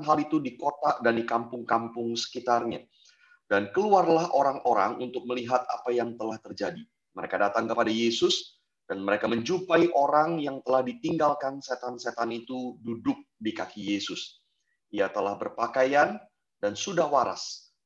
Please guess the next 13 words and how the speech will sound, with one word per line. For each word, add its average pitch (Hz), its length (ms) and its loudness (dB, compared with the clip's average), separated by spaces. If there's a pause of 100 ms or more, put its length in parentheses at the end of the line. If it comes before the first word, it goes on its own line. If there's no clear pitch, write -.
maka 113 400 -2
takutlah 113 560 -6
mereka. - 320 -8 (720)
Orang-orang 160 560 6
yang 151 80 -4
telah 147 240 0
melihat 143 320 0
sendiri 147 400 -2
hal 123 160 4
itu 131 320 -2
memberitahukan 123 800 -2
kepada 104 320 -2
mereka 90 560 -6